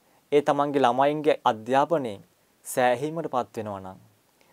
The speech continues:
දෙමව්පියන්ටත් වෙහෙසක් නෑ, ළමයින්ටත් වෙහෙසක් නෑ. හැබැයි දැන් කාලේ තියෙන ඒක නෙමෙයි. ළමයා කොච්චර හොඳට පාඩම් කරත්,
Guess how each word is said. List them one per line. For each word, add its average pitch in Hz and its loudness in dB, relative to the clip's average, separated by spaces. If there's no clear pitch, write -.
දෙමව්පියන්ටත් 135 -4
වෙහෙසක් 107 -10
නෑ, 95 -16
ළමයින්ටත් 110 -12
වෙහෙසක් 92 -18
නෑ. - -20
හැබැයි 139 0
දැන් 131 2
කාලේ 170 0
තියෙන 156 -2
ඒක 127 -4
නෙමෙයි. 98 -18
ළමයා 139 4
කොච්චර 143 -2
හොඳට 175 0
පාඩම් 120 2
කරත්, 120 -10